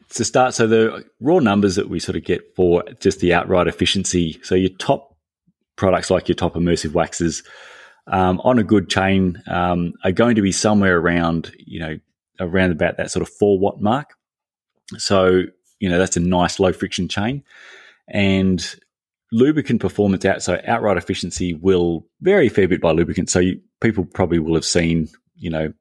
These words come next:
various sort of loss figures for, for some lubricants that range from sort of four watts to five to six and so on. So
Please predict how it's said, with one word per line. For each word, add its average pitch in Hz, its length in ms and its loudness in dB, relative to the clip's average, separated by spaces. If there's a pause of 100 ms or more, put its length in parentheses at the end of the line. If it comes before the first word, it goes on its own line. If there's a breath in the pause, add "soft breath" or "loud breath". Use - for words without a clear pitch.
various 82 380 2
sort 82 140 0
of 78 100 2
loss 82 280 0
figures 82 320 -2
for, 80 400 0
for - 120 -6
some 80 180 0
lubricants 78 420 -2
that 90 100 -12 (120)
range 80 300 -2
from 78 160 -6
sort 80 140 -4
of 76 80 -4
four 78 300 2
watts 78 320 -2
to - 100 -8
five 76 360 -4
to - 100 -6
six - 340 -6
and - 100 -6
so 80 220 0
on. 78 120 0
So 82 300 2